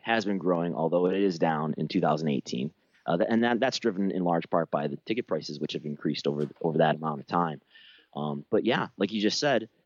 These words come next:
T-, T V is doing well. It's, it's growing or stable, it says in, in this slide, averaging around seventy-five hundred all the way up to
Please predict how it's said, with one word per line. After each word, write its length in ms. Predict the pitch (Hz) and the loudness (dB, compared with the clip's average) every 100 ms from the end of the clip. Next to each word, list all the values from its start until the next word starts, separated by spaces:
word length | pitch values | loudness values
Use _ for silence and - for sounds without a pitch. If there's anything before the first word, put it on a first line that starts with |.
| _ _ - | _ _ -2
T-, 180 | 120 117 - | -2 -2 -4
T 220 | 165 139 | -2 0
V 400 | 117 104 101 - _ _ | 2 2 0 -6 _ _
is 140 | 98 90 | -2 2
doing 420 | 101 90 87 95 _ _ _ | 2 2 0 -4 _ _ _
well. 220 | - 78 80 | 0 2 0
It's, 120 | - | -4
it's 120 | - - | -10 -4
growing 400 | 104 123 120 101 | 0 0 2 0
or 80 | |
stable, 400 | 87 - 90 73 | 0 2 2 0
it 80 | 78 | -2
says 180 | 71 73 | -2 -2
in, 140 | 73 - | -2 0
in 120 | 80 | 0
this 140 | 76 | 0
slide, 380 | - 71 71 - _ - _ _ _ - - - | 0 0 -2 -4 _ -20 _ _ _ -20 -10 0
averaging 480 | 92 87 87 90 87 | 0 2 0 2 4
around 280 | 85 82 | 4 2
seventy-five 640 | - 92 90 - 98 98 98 | 2 2 2 2 2 2 2
hundred 320 | 98 95 92 | 2 4 4
all 160 | 85 85 | 4 2
the 60 | |
way 160 | 85 87 | 2 2
up 120 | 85 | 2
to 180 | 80 | -2